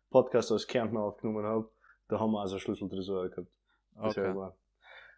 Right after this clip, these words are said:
Speaker 1: Äh, aber das
Speaker 2: Ja.
Speaker 1: ist voll stressfrei. Du kannst dort ankommen, wenn's du willst. Wir sind über Nacht gefahren, so,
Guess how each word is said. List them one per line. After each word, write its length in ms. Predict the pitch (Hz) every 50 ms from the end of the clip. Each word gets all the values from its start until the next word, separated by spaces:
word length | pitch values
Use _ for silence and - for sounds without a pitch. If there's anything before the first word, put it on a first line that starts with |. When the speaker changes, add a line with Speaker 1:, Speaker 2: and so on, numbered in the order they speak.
| _ _ -
Speaker 1:
Äh, 80 | -
aber 280 | 107 107 - 113 113 120
das 100 | 123 113 -
Speaker 2:
Ja. 20 |
Speaker 1:
ist 100 | 135 -
voll 100 | - 170
stressfrei. 600 | 160 - - - 127 156 - - - 113 107 104
Du 100 | 104 113
kannst 360 | 110 - 127 120 120 - - -
dort 280 | 131 127 127 - - -
ankommen, 540 | - 113 127 135 - - 151 147 139 135 127
wenn's 200 | 117 113 - -
du 80 | 131
willst. 200 | 127 135 135 -
Wir 60 | 120 110
sind 220 | - 127 120 120
über 160 | 113 113 110
Nacht 340 | 107 98 101 127 - - -
gefahren, 440 | - - - 113 113 120 120 127 127
so, 500 | - - 113 104 107 104 104 104 - -